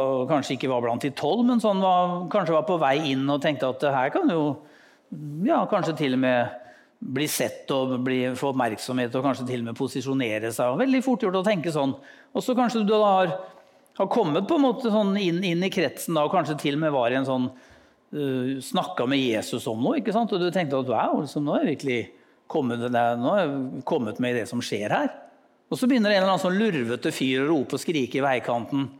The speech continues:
Så vil du kanskje si, «Ja, men nei, vær stille nå, vi er, vi er midt oppi en interessant samtale her, skjønner du, så kan ikke, må du begynne å rope og skrike akkurat nå?» Altså, du kan gå glipp av det. Vi kan gå glipp av det så lett. Vi kan misforstå så lett. Hva er egentlig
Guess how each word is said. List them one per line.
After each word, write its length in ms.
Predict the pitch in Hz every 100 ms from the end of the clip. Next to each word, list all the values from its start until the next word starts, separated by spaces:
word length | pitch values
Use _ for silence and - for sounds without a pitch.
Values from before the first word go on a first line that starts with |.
| _
Så 140 | - 175
vil 80 | 202
du 20 |
kanskje 220 | 202 165
si, 80 | 143
«Ja, 80 | 175
men 160 | 180 175
nei, 160 | 190 190
vær 160 | 175 175
stille 300 | 214 196 180
nå, 140 | 185
vi 140 | 190 175
er, 220 | 175 170 - - -
vi 80 | 160
er 80 |
midt 220 | 170 151 175
oppi 160 | 147
en 80 | 151
interessant 460 | 147 160 156 147 139
samtale 480 | 175 123 120 131 214
her, 60 |
skjønner 240 | 285 196 170
du, 20 |
så 140 | 175 170 170 170 151
kan 160 | 165
ikke, 160 | 160 147 - - - _
må 540 | 240 151 143 143 147
du 80 | 147
begynne 240 | 156 156 139
å 80 |
rope 240 | 156 123 139
og 20 |
skrike 320 | 165 135 143
akkurat 320 | 131 151 143
nå?» 140 | 208 - - - _ _ _ _ _ _ -
Altså, 220 | 165 214
du 380 | 208 220 202 214
kan 160 | 233 226
gå 140 | 233 190
glipp 360 | 180 143 - 160
av 120 | 180
det. 80 | 226 - - - - _ 160
Vi 80 | 175
kan 160 | 202
gå 120 | 208 208
glipp 300 | 180 - 156
av 140 | 143
det 60 | 135
så 120 | 165
lett. 320 | 208 - - - - _
Vi 120 | - 165
kan 160 | 190
misforstå 560 | 214 - - 147 160 139
så 80 | 151
lett. 320 | 185 185 - - - - _ 156
Hva 180 | 180 180
er 120 | 180
egentlig 400 | 143 143 139 165